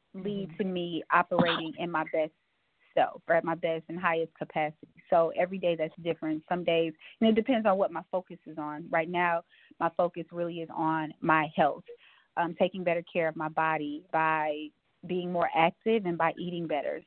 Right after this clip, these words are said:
Speaker 1: So a, a
Speaker 2: Mm-hmm.
Speaker 1: daily self-care act is to, you know, make sure I'm drinking enough water. It's to make sure that I'm moving for thirty to forty-five minutes each day, to making sure that, um, you know, I'm being cognizant and aware of the food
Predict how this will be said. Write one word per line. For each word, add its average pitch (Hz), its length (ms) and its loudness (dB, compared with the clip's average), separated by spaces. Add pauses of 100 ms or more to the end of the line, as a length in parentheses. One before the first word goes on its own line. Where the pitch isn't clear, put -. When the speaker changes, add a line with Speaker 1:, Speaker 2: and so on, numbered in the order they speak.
Speaker 1:
So 156 300 4 (540)
a, 165 60 4 (200)
a 185 60 -4
Speaker 2:
Mm-hmm. 180 120 -4
Speaker 1:
daily 185 320 0 (100)
self-care 175 500 -4
act 160 280 -2
is 160 140 -12 (140)
to, 160 360 -6
you 202 80 -4
know, 165 80 4
make 170 160 0
sure 170 140 0
I'm 165 120 0
drinking 165 320 -4
enough 156 200 -2 (140)
water. 156 340 0
It's - 180 -10 (120)
to 180 60 -6
make 165 220 -2
sure 170 100 0
that 170 100 2
I'm 160 160 0
moving 165 320 -4
for 170 80 0
thirty 165 300 2
to 160 80 -6 (100)
forty-five 160 400 -2
minutes 156 340 0
each - 240 -6
day, 151 300 4 (480)
to 185 60 0
making 175 340 2 (120)
sure 165 380 4
that, 156 380 0 (180)
um, 147 480 -4
you 208 100 -4
know, 175 80 2
I'm 175 100 0
being 160 160 -4
cognizant 165 580 0
and 156 100 0
aware 160 400 -2
of 156 120 -6
the - 160 -18
food 165 180 -6